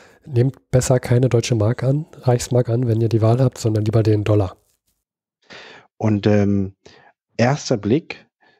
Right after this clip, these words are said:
Speaker 2: ist die Annahme der Reparationsverpflichtung als Ursache, als Ursache für diese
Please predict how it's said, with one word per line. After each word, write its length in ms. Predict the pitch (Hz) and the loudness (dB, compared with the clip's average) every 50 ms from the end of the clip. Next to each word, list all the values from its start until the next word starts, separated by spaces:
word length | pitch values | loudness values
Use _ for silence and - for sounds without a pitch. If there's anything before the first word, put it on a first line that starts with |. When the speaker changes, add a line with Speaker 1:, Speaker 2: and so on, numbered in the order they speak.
| _ _ _ _ | _ _ _ _
Speaker 2:
ist 720 | - 104 101 - - 127 135 151 - - - - - - - - | -4 -4 -4 -2 0 0 0 0 -2 -6 -12 -14 -16 -14 -8 -4
die 100 | 107 - | -4 -2
Annahme 400 | - 110 123 120 117 117 113 113 | 0 2 2 2 2 4 2 2
der 140 | 101 101 101 | 2 2 0
Reparationsverpflichtung 1200 | 101 - 113 98 101 95 - - 110 143 151 - - 151 - 156 151 - - 160 156 165 175 175 _ _ _ _ | 0 0 -2 -2 -2 -4 -2 0 0 0 -2 -4 -6 -6 -4 -4 -6 -4 -2 -2 0 -2 -2 -6 _ _ _ _
als 380 | - 113 104 104 - - - - - | -2 0 0 0 -2 -6 -12 -4 0
Ursache, 420 | 127 139 143 139 143 139 135 139 - - - - - - | 2 2 2 2 2 0 0 -2 -8 -12 -18 -18 -16 -10
als 200 | - 127 - - | -10 -10 -8 -2
Ursache 380 | - 135 135 135 135 127 131 123 | 0 2 2 2 2 2 0 -4
für 240 | - - 123 120 113 | -2 0 0 0 2
diese 480 | 117 110 110 - 117 113 113 113 117 | 0 -2 0 2 2 2 2 0 -4